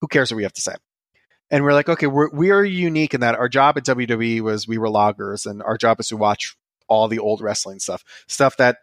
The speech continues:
hasn't aired since the day it aired on T V fifty years ago. We watch. So now, okay, we have this expertise that nobody else has. Let's translate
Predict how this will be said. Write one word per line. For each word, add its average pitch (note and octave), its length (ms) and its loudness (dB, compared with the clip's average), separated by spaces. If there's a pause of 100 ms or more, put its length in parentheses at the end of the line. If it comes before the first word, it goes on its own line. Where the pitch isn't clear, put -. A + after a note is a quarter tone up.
(260)
hasn't C3+ 360 0
aired A#2+ 320 2
since - 200 -8
the A#2 80 -8
day A#2 220 2
it A2+ 80 0
aired A2+ 180 2
on A2 100 -4
T A2 160 -8
V A2 160 -4
fifty G#2+ 300 -10
years G#2 180 -8
ago. - 160 -10
We A2 160 -6
watch. - 460 -8 (240)
So - 160 -10
now, B2+ 280 2
okay, C3 240 0
we A#2+ 140 -2
have D#3 200 2
this D#3 160 -2
expertise C3+ 500 -4
that A#2+ 100 -8
nobody D3+ 400 0
else C3+ 160 0
has. A#2 400 0 (640)
Let's D#3 260 2
translate C3 520 -2